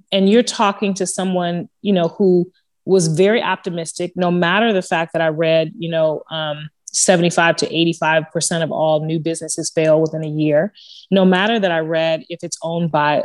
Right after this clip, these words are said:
a, a Black person, the statistics are even worse. No matter reading all of that,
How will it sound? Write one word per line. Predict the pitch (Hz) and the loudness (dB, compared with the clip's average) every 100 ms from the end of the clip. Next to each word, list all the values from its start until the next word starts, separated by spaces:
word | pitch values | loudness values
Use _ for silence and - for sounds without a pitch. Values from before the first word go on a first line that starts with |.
| - | -2
a, | 160 151 147 165 | -2 -2 -2 -2
a | |
Black | 160 160 156 | 2 2 0
person, | - 151 - 151 160 185 | -2 -2 -2 -4 -2 -2
the | 160 | -2
statistics | 151 151 - 175 165 - | -4 -4 -2 0 -2 -2
are | 170 | -2
even | 185 165 156 156 | 0 -2 -2 0
worse. | 156 147 214 - - - - 185 | 2 2 0 -4 -10 -16 -6 0
No | 180 | 2
matter | 190 220 254 | 4 2 0
reading | 220 208 196 | 0 -2 -2
all | 180 175 | -4 -6
of | 165 | -6
that, | 202 190 170 | -6 -4 -4